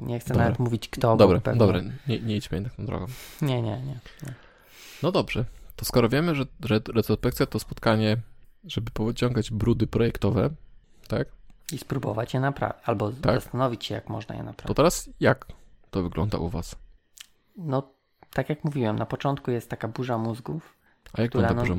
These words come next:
Speaker 2: mózgów? Każdy
Speaker 1: no,
Speaker 2: coś mówi, coś
Speaker 1: no tak,
Speaker 2: zapisujecie, czy
Speaker 1: tak,
Speaker 2: po prostu
Speaker 1: tak. Znaczy Scrum Master, e, zapisuje. Każdy coś mówi,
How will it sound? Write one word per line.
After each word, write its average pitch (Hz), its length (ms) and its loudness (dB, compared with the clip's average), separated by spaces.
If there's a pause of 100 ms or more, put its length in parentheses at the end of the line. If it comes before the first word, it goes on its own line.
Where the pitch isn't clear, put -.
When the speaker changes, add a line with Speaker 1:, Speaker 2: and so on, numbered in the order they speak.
Speaker 2:
mózgów? - 300 -8
Każdy 98 260 2
Speaker 1:
no, - 100 4
Speaker 2:
coś 107 220 -6
mówi, 104 300 -4
coś - 120 -2
Speaker 1:
no 254 60 4
tak, 262 180 2
Speaker 2:
zapisujecie, 156 420 4
czy 180 60 6
Speaker 1:
tak, 123 180 8
Speaker 2:
po 104 60 -2
prostu 110 200 -4
Speaker 1:
tak. 110 260 4
Znaczy 165 560 -2 (120)
Scrum - 440 0
Master, 117 640 -4
e, - 240 -10
zapisuje. - 440 -14 (1120)
Każdy 143 300 -4
coś - 260 -12
mówi, 143 480 -4